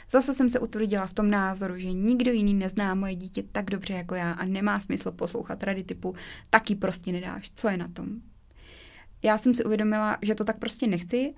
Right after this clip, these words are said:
a že jí, jí ani vlastně sebe nechci trápit. Proč taky, když může mít to nejlepší ode mě, to mateřský mlíko? Teď jsou Stalince dva roky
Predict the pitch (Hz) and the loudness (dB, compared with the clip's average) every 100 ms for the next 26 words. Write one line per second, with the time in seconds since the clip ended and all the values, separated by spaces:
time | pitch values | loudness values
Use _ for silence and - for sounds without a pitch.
0 | - 202 214 208 202 214 226 220 226 262 | -2 0 2 4 4 4 2 2 4 2
1 | 285 - 226 208 208 208 220 220 - - | 0 2 2 4 0 0 -2 -2 -4 0
2 | 196 185 190 - 196 - 202 190 175 175 | 2 2 -2 -4 -4 -4 -4 -2 -4 -6
3 | - - 226 226 - 196 - 202 - - | -10 0 2 2 -2 -6 -8 -12 -14 -18
4 | - 208 226 214 214 214 214 202 - 208 | -6 -2 2 4 4 2 2 -2 0 2
5 | 208 214 226 226 - - 190 185 185 180 | 4 4 2 0 -4 -2 -2 -2 -4 -4
6 | 196 196 202 202 - 196 180 175 170 - | -2 0 0 -2 -4 -4 -4 -4 -8 -10
7 | - - - - - - - 233 233 269 | -12 -16 -16 -18 -20 -20 -4 -2 0 0
8 | 277 285 285 302 226 165 165 165 170 170 | 2 2 4 2 2 2 0 -2 -4 -2
9 | - | -6